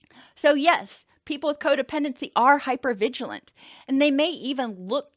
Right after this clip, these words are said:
to try to catch people doing wrong, hypervigilant to the threat that things might decompensate. And borderline personality. Most people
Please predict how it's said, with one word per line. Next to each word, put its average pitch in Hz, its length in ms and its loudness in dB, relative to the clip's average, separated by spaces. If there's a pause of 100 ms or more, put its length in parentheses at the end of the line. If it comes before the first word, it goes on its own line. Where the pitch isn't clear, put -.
to - 80 -14
try 240 240 -2
to 214 100 -4
catch - 540 -6
people 196 400 -10
doing 190 400 -8
wrong, 208 440 0 (560)
hypervigilant 233 880 -4 (680)
to 214 520 -8
the 185 520 -12 (440)
threat - 680 -2 (460)
that 190 280 0
things 233 320 -4
might 196 480 -4
decompensate. 165 840 -10 (1400)
And 311 200 2
borderline 370 440 0
personality. 349 880 -4 (360)
Most 233 460 -4
people 226 480 -2